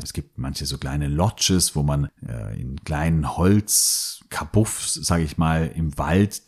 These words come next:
draußen, äh, die Nacht verbringen kann oder die, die frühen Morgenstunden verbringen kann und da vielleicht mit Glück einen Bären beobachten kann.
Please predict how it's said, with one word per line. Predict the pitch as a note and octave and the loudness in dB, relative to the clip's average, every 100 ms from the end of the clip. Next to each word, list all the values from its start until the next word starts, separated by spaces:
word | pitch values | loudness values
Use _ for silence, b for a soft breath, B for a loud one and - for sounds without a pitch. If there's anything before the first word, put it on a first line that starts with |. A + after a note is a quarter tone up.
| - | -2
draußen, | D2+ F2 - E2+ E2 | 2 2 2 4 4
äh, | D#2+ B B _ _ | 0 B B _ _
die | - D#2+ D#2+ F2 | -4 -2 2 4
Nacht | G2 - | 4 2
verbringen | - F2+ G#2 G2 | 0 4 6 6
kann | F#2 G2+ F2+ | 6 4 4
oder | C#2+ | 2
die, | - D2 C#2 - | 0 -2 -2 -6
die | E2+ | -10
frühen | - G2 F2+ | -2 2 4
Morgenstunden | E2+ G2+ B2 A2+ G2 F2+ | 6 8 8 6 2 2
verbringen | F2 - F#2 F2+ | 0 2 2 2
kann | F2 E2 | 2 2
und | D#2 | 2
da | D#2 | -2
vielleicht | - D#2 D#2 G2 G#2 - | -2 -2 2 2 0 -4
mit | - - | -10 2
Glück | A2+ A#2 - | 2 2 -2
einen | D#2 D2 | -8 -6
Bären | C#2+ D#2+ E2+ D#2 | -2 0 2 0
beobachten | D#2 G2+ B2 - - - | 0 0 0 -4 -8 -14
kann. | - D#2 G#2+ | -6 -2 -2